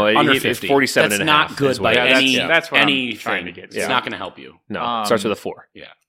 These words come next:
Speaker 3: but yeah, no, so I'm not, not happy about that. Uh,
Speaker 1: Listen, sixty is very bad.
Speaker 3: Darnell Mooney got targeted a lot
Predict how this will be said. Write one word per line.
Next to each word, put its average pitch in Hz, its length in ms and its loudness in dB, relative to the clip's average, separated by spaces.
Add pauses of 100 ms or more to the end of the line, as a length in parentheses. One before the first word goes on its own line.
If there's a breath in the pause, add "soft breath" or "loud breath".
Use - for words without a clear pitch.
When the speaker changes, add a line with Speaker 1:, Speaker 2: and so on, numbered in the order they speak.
(180)
Speaker 3:
but 139 60 -6
yeah, 117 180 0
no, 107 240 -2
so 113 180 -6
I'm 110 120 -6
not, 113 300 -8
not 120 200 -10
happy 123 240 -12
about 107 220 -10
that. 92 220 -12 (100)
Uh, 95 200 -6
Speaker 1:
Listen, 95 180 -6
sixty - 380 -8
is 78 120 -18
very 85 200 -20
bad. - 140 -20 (640)
Speaker 3:
Darnell 160 320 -2
Mooney 139 460 -8
got 127 260 -4
targeted 117 480 -8
a 110 40 -8
lot 98 580 -4